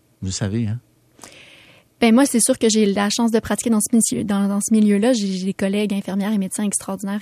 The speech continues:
Speaker 2: qui font un travail, euh, génial à tous les jours, là. Puis être là pour une femme, pour lui offrir les soins qu'elle a besoin, c'est, c'est,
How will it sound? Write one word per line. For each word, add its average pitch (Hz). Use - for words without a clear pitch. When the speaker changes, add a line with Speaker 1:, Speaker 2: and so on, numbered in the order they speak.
Speaker 2:
qui -
font 190
un 190
travail, 190
euh, 185
génial 196
à 190
tous -
les 196
jours, 208
là. 214
Puis -
être 202
là 220
pour 214
une 190
femme, 226
pour 202
lui 196
offrir 196
les 196
soins 208
qu'elle 190
a 190
besoin, 190
c'est, 190
c'est, 185